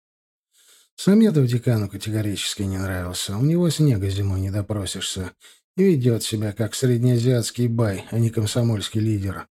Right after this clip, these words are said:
Вальяжный, надменный, самоуверенный и очень ленивый. Никаких комсомольских инициатив от него не дождёшься.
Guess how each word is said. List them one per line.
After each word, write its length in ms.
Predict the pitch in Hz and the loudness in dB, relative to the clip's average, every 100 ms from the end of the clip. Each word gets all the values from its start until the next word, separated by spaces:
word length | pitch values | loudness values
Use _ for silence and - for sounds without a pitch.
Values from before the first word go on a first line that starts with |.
| _ _ _ | _ _ _
Вальяжный, 800 | 147 180 185 143 151 160 147 143 | 2 4 6 4 4 2 4 4
надменный, 680 | 131 123 120 143 151 139 135 | 4 2 2 4 4 4 2
самоуверенный 880 | - 139 147 147 175 185 170 170 147 | 2 2 2 4 4 2 2 2 2
и 60 | |
очень 280 | 185 208 160 | 0 0 2
ленивый. 720 | 143 123 113 101 92 87 82 - | 2 4 2 0 -4 -6 -12 -6
Никаких 680 | 151 190 165 147 139 104 - | 2 2 2 -2 -2 -6 -4
комсомольских 760 | 107 - 127 123 104 110 104 | -6 -2 0 0 -2 -6 0
инициатив 600 | 131 135 156 156 160 185 | 2 2 0 0 0 0
от 140 | 131 127 | 0 2
него 220 | 139 147 | 2 4
не 100 | 143 | 2
дождёшься. 800 | 131 123 117 123 110 - 98 | 2 0 0 0 0 -4 -8